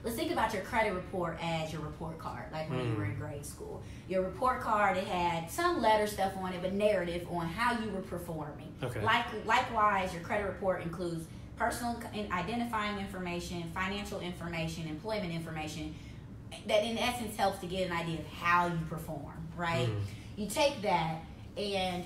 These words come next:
Speaker 1: it's a report. There are three reports, Experian, Equifax, and TransUnion. Those are the three main reporting bureaus, and that's the report. So if you think about the report as your report card, the credit score is like the G P A.
Speaker 2: Hmm.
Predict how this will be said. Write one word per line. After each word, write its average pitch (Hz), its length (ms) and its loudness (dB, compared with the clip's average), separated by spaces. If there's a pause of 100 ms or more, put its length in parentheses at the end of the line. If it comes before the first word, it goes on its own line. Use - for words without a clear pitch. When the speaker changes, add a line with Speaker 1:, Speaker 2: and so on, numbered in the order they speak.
Speaker 1:
it's 202 220 2
a 196 80 0
report. 180 600 -2
There 175 160 2
are 165 120 -2
three 220 200 2
reports, 160 460 -2
Experian, 208 680 -4
Equifax, 180 500 -2
and 175 100 -6
TransUnion. 160 640 -4
Those 156 120 -4
are 175 40 -4
the 180 80 -4
three 180 220 -4
main 170 240 -4
reporting 151 500 -4
bureaus, 143 540 -6 (420)
and 180 300 -4
that's 226 240 4
the 190 100 -4
report. 170 380 -6 (260)
So 226 80 -2
if 240 100 0
you 247 60 -2
think 302 220 -2
about 302 200 2
the - 60 -2
report 247 380 0
as 185 120 2
your 165 100 -2
report - 380 2
card, 170 360 2 (240)
the 208 60 -4
credit 262 300 0
score 302 300 -2
is 254 80 -2
like 202 240 -2
the 180 80 -6
G 208 160 -6
P 226 160 -6
A. - 960 -10
Speaker 2:
Hmm. 120 220 -2